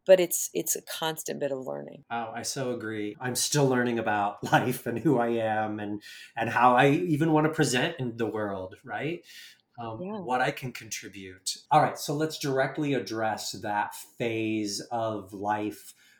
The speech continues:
Speaker 2: for those people who are listening who maybe are of college age. Maybe they're in a college training program right now. Maybe they want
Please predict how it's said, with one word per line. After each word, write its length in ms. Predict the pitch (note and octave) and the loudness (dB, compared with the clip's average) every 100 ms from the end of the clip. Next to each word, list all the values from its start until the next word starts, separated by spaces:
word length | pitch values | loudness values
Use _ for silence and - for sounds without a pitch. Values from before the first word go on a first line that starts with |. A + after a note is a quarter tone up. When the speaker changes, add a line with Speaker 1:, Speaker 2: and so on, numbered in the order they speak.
| _ | _
Speaker 2:
for 240 | _ - A#2+ | _ -6 -4
those 460 | A#2 A2+ A2+ G#2+ | 0 -2 -2 -4
people 280 | - A#2+ A#2+ | -6 -6 -4
who 140 | A#2 A#2 | -2 -2
are 120 | G#2+ | -2
listening 520 | G#2+ - B2 A2 G#2 | -4 -4 -6 -6 0
who 380 | A#2+ A2+ A2+ G#2+ | 2 2 0 -4
maybe 340 | A2+ C#3 D#3+ | -2 0 2
are 460 | D#3 D3+ D3 D3 - _ _ - | 2 4 2 0 -6 _ _ 2
of 240 | C#3 C#3+ | 2 2
college 360 | - A2+ A2 G2+ | 0 0 0 0
age. 280 | G2+ G2 G2+ | 0 -2 -2
Maybe 280 | A2+ A#2 | -2 0
they're 200 | C3+ C#3+ | 0 0
in 120 | C#3+ D3 | -2 -4
a 40 | |
college 400 | - B2 A2+ - | -2 -2 -2 -6
training 300 | - A#2 A2 | -6 -8 -8
program 360 | A#2 A#2 A2 G#2 | -6 -6 -4 -8
right 160 | G#2+ | -8
now. 220 | A#2 G#2 - - - - | -10 -12 -12 -18 -16 0
Maybe 320 | B2 C3 C#3+ | 4 6 6
they 160 | C#3+ | 4
want 420 | C#3 B2+ C3+ C#3+ | 2 2 0 0